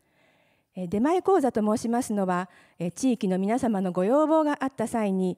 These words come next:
様々な団体の皆様のところへお伺いし、えー、消費者被害の防止の啓発を行ったりすることでございます。その中で、えー、いろんな工夫をしながら、今、えー、写真にも写っております、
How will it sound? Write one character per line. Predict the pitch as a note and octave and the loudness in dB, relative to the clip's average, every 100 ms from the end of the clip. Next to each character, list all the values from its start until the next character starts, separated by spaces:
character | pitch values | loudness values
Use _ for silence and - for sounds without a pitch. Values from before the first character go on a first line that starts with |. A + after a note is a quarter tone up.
| _ - | _ -4
様 | A#3 A#3+ | 0 2
々 | A3 G3 | 2 0
な | F#3 | -2
団 | E3+ G3 B3 | -2 -2 -2
体 | D4 D4+ | 0 2
の | D4 | 4
皆 | C#4+ D#4+ | 2 2
様 | E4 B3+ | 0 0
の | G#3 F3+ | 0 -2
と | G3 | -2
こ | C4+ | 0
ろ | D#4 | 2
へ | C4 - | 0 -2
お | F#3 | -4
伺 | F#3+ A#3 A#3 A3+ | -2 -2 -2 0
い | A#3 | -2
し、 | - A3 - _ _ _ _ _ | -2 -4 -4 _ _ _ _ _
え | E3 D#3+ E3+ - | -8 -6 -6 -10
ー、 | - | 0
消 | G3+ | 0
費 | G#3 | 0
者 | F#3+ | -2
被 | G3+ | -2
害 | G3 F3+ | 0 0
の | F3+ E3+ | -2 -2
防 | G#3 | -2
止 | B3 C#4+ | -2 0
の | C#4 C#4+ | 0 0
啓 | C#4 G#3+ A#3 | -2 -2 0
発 | B3 B3 - B3 | -2 -6 -2 0
を | B3 | 0
行 | C4 | 0
っ | C4 C4+ | 0 0
た | C4+ | -2
り | A#3+ | -4
す | F#3 F#3+ | -4 -6
る | F#3 | -4
こ | F#3 | -4
と | F3 | -4
で | E3+ | -4
ご | E3+ | -4
ざ | F3+ | -4
い | |
ま | E3+ F3 | -6 -6
す。 | D#3+ - _ _ - _ - | -10 -12 _ _ -20 _ -6
そ | C#4 | 0
の | D4 | 2
中 | D#4 D#4+ C#4+ | 2 0 0
で、 | D4+ - _ _ E3 | 0 -2 _ _ -12
え | D3+ - - - | -10 -12 -14 -8
ー、 | G#3+ | 0
い | |
ろ | A#3 | 2
ん | C#4+ | 2
な | B3 F#3 | 2 -2
工 | G#3 | -4
夫 | F#3 C4+ | 0 2
を | C4 | 2
し | C4 | 0
な | C4+ | 0
が | C4 | 0
ら、 | F#3 - | -2 -4
今、 | A3 G#3 G3+ - | -4 -4 -6 -6
え | F#3 | -6
ー、 | |
写 | E3+ G3 | -4 -4
真 | G3 | -2
に | F#3 | 0
も | F3 | -2
写 | F3 | -2
っ | A#3+ | -4
て | G#3 | -4
お | |
り | A3+ | -2
ま | A#3+ | -2
す、 | B3+ G#3 | -2 -6